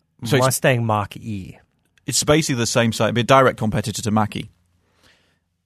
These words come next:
Speaker 2: Okay,
Speaker 1: So
Speaker 2: so
Speaker 1: it's
Speaker 2: Mach-E isn't bigger. It's not
Speaker 1: No. Uh, I'd have to, no, it's basically the same size. So the, the Model Y is basically a Model three platform,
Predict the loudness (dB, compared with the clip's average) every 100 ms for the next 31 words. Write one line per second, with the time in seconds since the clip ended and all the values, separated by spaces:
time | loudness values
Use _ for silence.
0 | 2 4 6 4 4 4 4 4 4 2
1 | 2 2 0 -6 -2 0 0 -4 -14 -14
2 | -4 -2 -2 -4 _ 2 2 2 -4 -6
3 | 4 8 8 8 8 8 6 6 4 2
4 | 4 4 2 0 -6 0 2 2 0 0
5 | 0 2 2 2 0 4 4 4 4 2
6 | 4 4 4 4 4 4 2 0 0 -2
7 | 0 0 -2 -2 -4 2 2 0 -4 -4
8 | -4